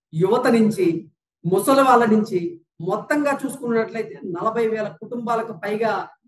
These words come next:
ఆవిడికి మద్దతు ఇచ్చేందుకు ముందుకు వస్తున్నారంటూ కూడా ఒక వార్త వచ్చిన నేపథ్యంలో బర్రెలక్క వల్ల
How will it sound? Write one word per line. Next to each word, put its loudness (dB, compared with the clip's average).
ఆవిడికి 0
మద్దతు -4
ఇచ్చేందుకు 0
ముందుకు -2
వస్తున్నారంటూ -6
కూడా -6
ఒక -10
వార్త -6
వచ్చిన -4
నేపథ్యంలో -4
బర్రెలక్క 6
వల్ల 2